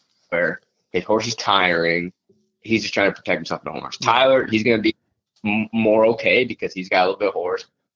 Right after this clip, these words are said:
Speaker 1: He, he's horse on the bridle. He can hold on to him, you know, he can get bumped around a little bit. But,
Speaker 2: Right.
Speaker 1: I mean, or Junior, I mean, he,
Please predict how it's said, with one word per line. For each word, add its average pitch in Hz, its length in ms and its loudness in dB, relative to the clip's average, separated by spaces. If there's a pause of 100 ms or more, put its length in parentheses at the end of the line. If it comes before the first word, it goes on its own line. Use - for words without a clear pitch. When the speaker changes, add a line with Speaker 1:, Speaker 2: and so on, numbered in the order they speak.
(100)
Speaker 1:
He, 95 160 -10
he's 95 220 -4
horse 98 220 4
on 98 100 4
the 95 60 0
bridle. 90 360 2
He 95 60 -4
can 95 140 -8
hold 95 220 -4
on 85 260 -2
to 90 280 -6
him, 95 80 -6
you 90 80 -4
know, 85 140 -4
he 87 60 -10
can 92 100 -10
get 82 120 -2
bumped 85 220 -6
around 101 100 2
a 143 40 2
little 120 140 -4
bit. - 180 -10
But, - 180 -2
Speaker 2:
Right. 78 100 -6 (340)
Speaker 1:
I 90 80 -4
mean, 92 240 0 (260)
or 110 140 2
Junior, 107 420 0
I 87 80 -2
mean, 90 200 -2
he, 107 140 -8